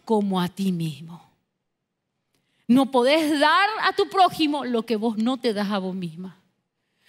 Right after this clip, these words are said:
Entonces, en segundo lugar, estoy yo. Porque es un recibir verticalmente para poder dar horizontalmente. Entonces, yo necesito primero darme de Dios para poder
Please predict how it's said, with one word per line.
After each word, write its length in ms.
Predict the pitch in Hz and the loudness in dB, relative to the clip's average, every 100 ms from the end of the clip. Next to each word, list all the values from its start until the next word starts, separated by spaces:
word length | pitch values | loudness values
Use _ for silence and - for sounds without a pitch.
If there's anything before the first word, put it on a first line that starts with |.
| 262 | -2
Entonces, 360 | 247 254 269 349 | 0 0 2 0
en 60 | 285 | 2
segundo 380 | 285 339 415 | 0 2 0
lugar, 340 | 392 320 311 320 | 0 2 0 0
estoy 300 | 330 - 381 | -4 -2 -2
yo. 320 | 320 480 294 - _ _ _ _ _ _ _ _ _ _ _ - 233 | -2 -2 -2 -6 _ _ _ _ _ _ _ _ _ _ _ -20 -2
Porque 440 | 339 330 381 349 359 | 2 2 2 2 2
es 140 | - | 2
un 220 | 302 269 | 0 0
recibir 1400 | 262 285 302 262 294 262 240 247 392 392 302 254 240 269 - _ _ _ _ _ _ - | 0 0 0 0 0 0 0 0 0 2 2 2 0 -6 -14 _ _ _ _ _ _ 2
verticalmente 1000 | 285 277 262 - 311 349 370 311 247 233 | 2 2 -4 0 0 0 -2 -2 -2 -2
para 300 | 277 277 247 | 0 0 0
poder 500 | 277 311 302 254 254 | 2 4 2 0 0
dar 420 | 339 494 453 285 | 2 2 0 0
horizontalmente. 1200 | 285 254 233 247 220 233 240 269 427 403 233 190 - _ _ _ _ _ | 0 0 0 -2 -2 -2 0 0 -2 -4 -6 -6 -16 _ _ _ _ _
Entonces, 400 | - 285 311 302 | -12 -4 -2 0
yo 160 | 277 381 | 0 0
necesito 1160 | 415 392 381 370 285 - - - 508 539 - 320 | 2 0 2 0 0 -2 -8 -4 -4 -4 -2 -2
primero 600 | 302 294 285 349 349 294 | 0 0 2 2 4 2
darme 1000 | 254 247 339 392 392 339 311 294 262 240 | 0 2 2 2 0 -2 -2 0 0 0
de 180 | 254 311 | 2 2
Dios 500 | 262 262 262 220 220 | 2 2 2 0 -4
para 260 | - 277 285 | -2 0 0
poder 380 | 285 285 311 | 2 4 2